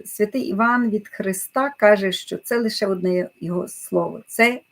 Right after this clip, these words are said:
його Син. Саме він є словом і підсумовує в своїй особі все те, що Отець прагне сказати кожному з нас. Він є нашим найбільшим даром.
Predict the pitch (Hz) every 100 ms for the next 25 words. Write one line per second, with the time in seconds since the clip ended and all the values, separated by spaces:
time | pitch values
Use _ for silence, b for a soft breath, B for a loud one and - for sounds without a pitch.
0 | - 180 156 175 180 - - 220 - _
1 | _ _ b b b b - - 254 247
2 | 233 - _ - 175 240 277 247 180 165
3 | 156 - _ - - 220 254 302 370 _
4 | _ _ _ _ 202 214 202 - 208 247
5 | 254 226 196 196 - 202 220 - 180 208
6 | 185 175 - 180 - 247 330 - - -
7 | - 240 - 214 208 214 185 - 170 196
8 | 196 - 175 170 - 160 - - - -
9 | - _ _ _ _ 160 196 254 262 220
10 | 180 175 170 180 - 175 170 165 190 185
11 | - - 156 160 160 165 -